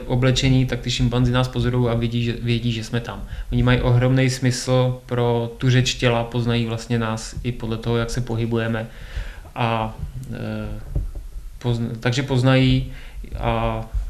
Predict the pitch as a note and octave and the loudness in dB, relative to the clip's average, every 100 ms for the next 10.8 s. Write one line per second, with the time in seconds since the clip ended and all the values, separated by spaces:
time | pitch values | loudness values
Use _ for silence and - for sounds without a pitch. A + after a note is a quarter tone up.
0 | - - C3 - A#2 A#2 A#2+ - B2 B2+ | -8 -10 -4 -2 -2 -2 -2 0 2 4
1 | B2+ C3 C3 C3 C3 C3 C3 B2+ A2+ B2+ | 4 2 4 6 6 6 6 6 6 4
2 | - - - - - - A#2+ B2 A#2 A#2+ | -2 -12 -12 -10 -8 -4 -4 -2 0 2
3 | A#2+ A#2+ A#2+ A#2 B2 A#2+ A2+ - A#2+ A#2+ | 4 2 0 0 0 -2 -2 0 0 0
4 | B2 - B2 A#2+ A#2+ A#2+ A#2+ B2 A#2+ A#2+ | -4 -2 0 2 2 2 0 -4 0 2
5 | B2 - B2 - - B2 A#2 A#2+ A#2 A#2 | 0 -2 -4 -4 -2 0 2 2 0 0
6 | A2+ - - - - - - - G#2+ G#2 | -2 -6 -10 -12 -14 -16 -14 -10 -8 -6
7 | A2+ B2 A#2+ B2 A#2+ A#2 A#2 A#2 A#2+ A#2+ | -2 0 0 -2 -2 -2 2 2 2 0
8 | - - - - - - - B2 B2 A#2+ | -4 -12 -10 -12 -12 -10 2 4 6 6
9 | B2+ A#2 A#2 - A2+ - A#2+ A2+ A#2+ A#2 | 4 4 2 0 -4 -4 -6 -4 0 0
10 | A#2 A2 A2 A2 G#2+ - - - | -2 -4 -2 -2 -2 -4 -4 -6